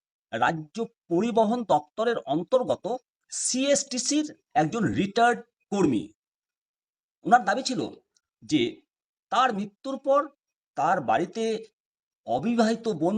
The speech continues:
রয়েছে, তাকে পারিবারিক পেনশনের নমিনি করা হোক, এমন দাবি জানিয়ে উনি গত দোসরা এপ্রিল তার দপ্তরে, সিএসটিসির দপ্তরে চিঠি দেন। অভিযোগ, ওনার দাবি নাকচ করে দেয়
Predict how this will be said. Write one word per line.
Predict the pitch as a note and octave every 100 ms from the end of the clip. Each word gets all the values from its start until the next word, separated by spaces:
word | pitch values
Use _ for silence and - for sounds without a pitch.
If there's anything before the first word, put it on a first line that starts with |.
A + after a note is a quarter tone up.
| A3+
রয়েছে, | A#3 A#3+ B3 B3+ - _ _ -
তাকে | D3 - B3 - _ D3+
পারিবারিক | C3+ G3 G#3+ A3 -
পেনশনের | D#3+ D#3+ G#3 A3+
নমিনি | E3+ C3 D#3 F#3
করা | - A#2 B2+ -
হোক, | F3+ F3+ - - _ _ _
এমন | C3 A3 A#3
দাবি | E3 D#3
জানিয়ে | D3+ F#3 A#3 D#3+ A3+ _ _ - _ -
উনি | A3 A3 A3 _ G3
গত | C#3 - F#3+ C#3
দোসরা | C#3+ F#3 F3+ -
এপ্রিল | F#3+ - _ A#3+ F#3 G#2 - _ _ _ _
তার | A#2 A#2
দপ্তরে, | B2 A#2 - G#3
সিএসটিসির | G3+ - - A3+ - - A3+ G#3+ - - G#3 F#3+
দপ্তরে | B2+ B2 - G3+ B3 - _ _
চিঠি | - A#3
দেন। | F#3 A2 - _ _ _ _ _ _ _ -
অভিযোগ, | A3 C4 D#3 G#3+ _ _ _ _ _ _ _ _ _ _ -
ওনার | F#3 F3
দাবি | - C#3+ A3
নাকচ | C3+ - F#3+
করে | - C#3
দেয় | G2+ D#2+